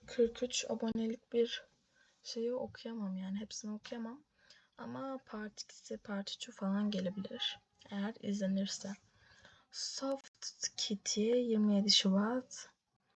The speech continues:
Herkes Şuba-, Şubat ayında abone olmuş bana. Bu arada yeni fark ettim. Sari P K X üç Mart. Almira T V yedi Şubat.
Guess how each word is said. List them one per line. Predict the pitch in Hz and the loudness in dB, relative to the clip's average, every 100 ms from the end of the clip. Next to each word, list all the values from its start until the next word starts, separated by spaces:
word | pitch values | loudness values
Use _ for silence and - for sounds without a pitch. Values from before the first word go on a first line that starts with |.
| _ _ _ - | _ _ _ -10
Herkes | 262 285 302 302 - | -8 -8 -6 -4 -4
Şuba-, | - - - 247 | -4 -8 -6 -6
Şubat | - - 220 233 - | -4 -6 -4 -6 -4
ayında | 233 220 220 240 247 | -4 -2 -4 -6 -10
abone | 208 190 185 | -8 -6 -4
olmuş | 180 190 196 - | -4 -6 -6 -8
bana. | 190 196 277 _ _ _ _ _ _ | -6 -6 -8 _ _ _ _ _ _
Bu | 214 | -4
arada | 208 214 226 | -2 -4 -4
yeni | 240 208 220 | -2 0 -2
fark | - 214 208 190 | -4 -6 -6 -8
ettim. | 202 - 277 - - | -10 -12 -16 -16 -18
Sari | - - 247 247 247 | -16 -8 -6 -6 -6
P | 214 | -8
K | 202 208 | -8 -10
X | 202 - | -10 -10
üç | 233 247 214 - | -12 -12 -12 -10
Mart. | 208 208 - - _ - - - _ _ _ - | -8 -8 -12 -20 _ -20 -20 -20 _ _ _ -10
Almira | 226 247 247 254 262 | -6 -4 -4 -4 -4
T | 220 - 202 208 | -6 -6 -4 -2
V | 214 240 | 2 4
yedi | 254 262 214 208 | 4 2 -2 -2
Şubat. | - 208 190 208 262 - | -4 -4 -6 -6 -10 -14